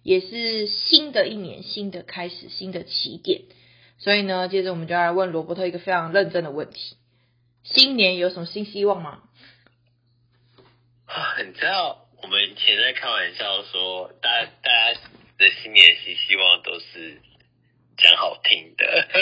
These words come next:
Speaker 1: 哦，怎么说呢？
Speaker 2: <laughs>
Speaker 1: 虽然是事实啦。
Speaker 2: 每个人说：“哦，我要减肥，我要干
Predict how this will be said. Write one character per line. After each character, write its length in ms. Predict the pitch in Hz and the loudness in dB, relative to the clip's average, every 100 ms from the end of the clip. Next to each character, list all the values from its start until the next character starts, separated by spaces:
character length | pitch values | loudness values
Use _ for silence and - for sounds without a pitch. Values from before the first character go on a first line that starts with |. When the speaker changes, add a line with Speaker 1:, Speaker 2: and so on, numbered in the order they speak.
| - | 4
Speaker 1:
哦， 540 | 233 254 269 240 - - - - _ | 6 6 6 4 2 0 -2 -2 _
怎 140 | 208 | -6
么 180 | 185 202 | -4 -6
说 220 | 240 240 | -4 -6
呢？ 320 | 262 240 - - _ _ _ _ _ _ _ _ _ _ _ _ | -4 -6 -8 -12 _ _ _ _ _ _ _ _ _ _ _ _
Speaker 2:
<laughs> 1300 | - - - - 466 - - 453 - - - _ _ | -2 -2 -2 0 0 0 -4 -6 -8 -20 -20 _ _
Speaker 1:
虽 160 | _ 254 | _ -2
然 140 | 226 | -2
是 220 | 214 220 - | -2 -8 -8
事 180 | 233 | -12
实 240 | 170 - - | -14 -16 -20
啦。 180 | - - _ _ _ | -18 -20 _ _ _
Speaker 2:
每 140 | 117 | 4
个 60 | 123 | 4
人 180 | 156 160 | 2 -2
说 100 | 175 | -8
：“哦， 100 | - - | -6 0
我 80 | 123 | 0
要 200 | 160 170 | 0 0
减 260 | - - 90 92 _ | 0 0 -2 -16 _
肥， 320 | - 90 95 | 2 4 2
我 80 | 95 | 0
要 200 | - - | -4 -4
干 260 | - 123 | -6 -8